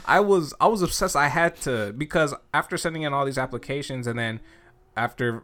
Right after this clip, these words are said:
uh, redoing my resume, like, a hundred times, every time I came back to my resume, I was like, "Damn, why the fuck did I, why did I say that?" Or I, in my resume, I typed in, um, "I'm, uh, very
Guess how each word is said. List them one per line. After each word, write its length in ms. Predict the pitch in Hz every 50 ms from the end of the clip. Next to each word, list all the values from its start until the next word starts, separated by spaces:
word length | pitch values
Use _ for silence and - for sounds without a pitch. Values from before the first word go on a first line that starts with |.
| _ -
uh, 480 | 110 110 107 107 107 107 104 107 107 95 90
redoing 380 | 113 117 113 120 123 123 120
my 120 | 113 104 104
resume, 520 | 104 113 117 113 113 107 104 104 101 98
like, 240 | 95 98 98 98 -
a 80 | 104 104
hundred 300 | 117 117 107 107 98 -
times, 580 | - 117 120 120 110 101 95 95 92 - - - _ _ _ -
every 160 | 131 143 165
time 400 | - 180 165 156 151 147 143 - -
I 80 | - 123
came 240 | - - 143 139 127
back 160 | 123 123 123
to 80 | - 123
my 100 | 113 107
resume, 320 | 107 127 123 120 110 110
I 40 | 117
was 100 | 123 104
like, 180 | 101 - -
"Damn, 200 | - - - - - - -
why 100 | - -
the 60 | -
fuck 340 | - - - - - - - -
did 120 | 117 101
I, 180 | 92 92 92 104 - - - - _ _
why 140 | - 131 175 165
did 80 | 131
I 100 | 123 117
say 240 | 107 - 117 110 104
that?" 260 | 95 90 82 82 - -
Or 340 | - 101 104 104 104 104 - - - - - -
I, 180 | - 135 139 - - _ _ -
in 120 | 156 156
my 100 | 160 151
resume, 440 | 151 160 170 160 165 156 143 139 127
I 100 | 120 123
typed 340 | - - 123 117 117 - 120
in, 280 | 113 110 110 107 107 - -
um, 640 | - 107 101 101 101 101 98 98 95 95 98 101 - _ _ _ _ _ _ _ _ _ _ _
"I'm, 460 | 113 113 113 113 113 113 113 113 110 - -
uh, 380 | - 101 104 101 98 98 98 98
very 460 | 107 120 120 123 123 120 120 117